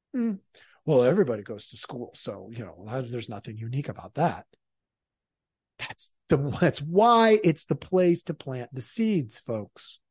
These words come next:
When you can get every individual exposed to the same things, you can create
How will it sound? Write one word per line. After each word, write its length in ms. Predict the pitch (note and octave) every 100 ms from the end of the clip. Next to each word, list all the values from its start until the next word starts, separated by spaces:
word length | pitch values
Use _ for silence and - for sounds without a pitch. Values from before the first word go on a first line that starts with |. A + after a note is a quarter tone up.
| _ _ - - _ _ _ _
When 180 | D3 D#3+
you 220 | C#3 F#3+
can 160 | F#3+ G3
get 260 | E3+ D#3 -
every 500 | D3 E3 D#3+ G3+ G3+
individual 960 | F3 F3 E3 C#3+ F3 C#3+ A#2 F#2 E2+ _ _ _ _
exposed 920 | - - - F3+ F#3 F3 D3+ - - -
to 320 | D#3 C#3+ C3
the 120 | B2
same 520 | A#2 - C#3 C#3 B2+ A#2
things, 720 | - A3+ D#3+ D3 A3+ - _ _ _ _ _ _
you 180 | D#3+ G3
can 200 | G#3+ B3+
create 600 | - F3+ C3+ A#2+ B2+ F3+